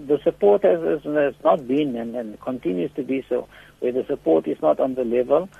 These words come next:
uh, and the quality, uh, that, that, uh, that, that, that is required. I mean, w-, uh, what is the sense, uh, or, or the, the purpose, uh, to uh, pu-, pa-, pass all of these particular laws,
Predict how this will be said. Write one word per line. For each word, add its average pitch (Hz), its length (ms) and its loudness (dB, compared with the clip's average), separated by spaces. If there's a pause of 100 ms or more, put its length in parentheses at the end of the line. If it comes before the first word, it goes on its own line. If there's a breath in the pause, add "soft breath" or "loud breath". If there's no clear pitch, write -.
(260 soft breath)
uh, 131 640 6
and 120 140 -6
the 117 80 -4
quality, 165 680 2
uh, 139 340 4
that, 139 220 4
that, 156 180 4 (100)
uh, 156 100 2
that, 147 320 0
that, 143 200 4
that 151 140 6
is 170 160 -4
required. 220 600 2 (180)
I 175 120 2
mean, 165 340 0 (300 soft breath)
w-, 139 260 0
uh, 147 440 2
what - 920 -2
is 196 160 -4
the 170 180 -4
sense, 180 260 -2 (140)
uh, - 40 -4
or, 135 540 4
or 127 40 0
the, 135 360 -2
the 127 120 -2
purpose, 190 440 2 (480 soft breath)
uh, 127 360 4 (120)
to 127 520 2 (500 soft breath)
uh, 120 240 -2 (120)
pu-, 175 240 2
pa-, 147 120 2
pass 180 320 2
all 180 160 2
of 160 100 0
these 143 180 -2
particular 151 420 0
laws, 175 480 4